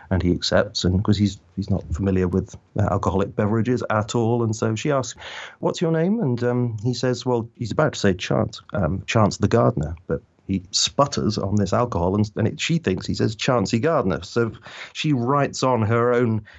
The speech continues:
misunderstanding of him onto his character, just like everybody else does in the film. And Benjamin Rand is very impressed by this blank character who he, he mistakes for a businessman. And then the film goes on with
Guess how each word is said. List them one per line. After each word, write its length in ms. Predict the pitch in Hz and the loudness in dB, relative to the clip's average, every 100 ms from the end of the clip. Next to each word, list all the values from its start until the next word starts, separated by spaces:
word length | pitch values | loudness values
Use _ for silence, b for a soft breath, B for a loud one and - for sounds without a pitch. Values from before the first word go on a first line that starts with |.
| B - | B -8
misunderstanding 840 | 120 139 139 131 107 117 123 107 107 | -2 0 2 2 2 2 2 2 2
of 220 | 113 110 | 2 0
him 280 | 98 95 104 | -4 -6 -4
onto 260 | 117 117 110 | 0 2 0
his 140 | 104 | 0
character, 340 | - 123 - | 0 0 0
just 140 | 101 107 | -4 -2
like 80 | 110 | 0
everybody 240 | 113 127 | 0 2
else 180 | 139 139 | 0 0
does 220 | 90 80 | 0 0
in 80 | 76 | -4
the 80 | 73 | -2
film. 340 | 73 71 90 B B B 147 | -2 0 -2 B B B -4
And 100 | 123 | -2
Benjamin 400 | 185 165 131 117 | -2 0 0 0
Rand 240 | 117 117 | 0 0
is 80 | 107 | 0
very 180 | - 127 | 0 -2
impressed 400 | 95 104 92 - | -2 -2 -4 -4
by 160 | 95 | -4
this 140 | 92 92 | -4 -6
blank 400 | - 104 101 - | -2 0 -2 -6
character 420 | - 104 95 - | -4 -2 -2 -6
who 120 | 98 | -4
he, 120 | 104 107 | -6 -4
he 100 | 113 | -2
mistakes 400 | 113 127 117 - | 0 0 0 0
for 120 | 98 | 0
a 40 | |
businessman. 800 | 98 143 147 127 139 131 131 127 B B B B - - | 0 0 0 0 2 4 2 0 B B B B -8 0
And 260 | 104 107 | 2 2
then 440 | 110 110 110 110 107 - - | 2 2 4 4 2 -4 -4
the 120 | 117 | -2
film 260 | 117 139 123 | 0 0 0
goes 240 | 113 101 | 0 0
on 340 | 123 123 123 117 | 0 0 0 0
with 340 | 104 98 - | 0 -2 -6